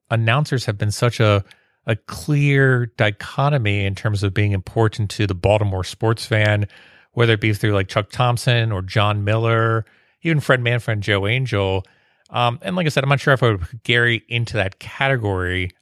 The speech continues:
Um, I certainly, you know, think he was a really great announcer, um, but I don't know if all Orioles fans felt that way. Um, but, you know, it,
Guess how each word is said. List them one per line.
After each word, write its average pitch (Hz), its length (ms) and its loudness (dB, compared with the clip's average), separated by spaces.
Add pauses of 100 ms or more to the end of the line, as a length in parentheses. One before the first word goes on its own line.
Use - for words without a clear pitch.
Um, 98 320 -4
I 120 140 2
certainly, 101 680 -2 (160)
you 101 80 -4
know, 95 60 -2
think 107 180 -2
he - 80 -6
was 98 120 -2
a 95 60 -4
really 95 240 0
great 101 220 -2
announcer, 92 600 -4 (480)
um, 98 200 -2
but 110 100 0
I 123 60 2
don't 110 180 -2
know 107 120 2
if 92 100 -4 (140)
all 117 260 6
Orioles 92 320 -4
fans 90 260 -2
felt 87 220 -4
that 92 160 -2
way. 92 340 -2 (500)
Um, 95 520 -2 (320)
but, 127 260 2 (100)
you 143 220 -8
know, 131 220 -2 (260)
it, 143 160 -10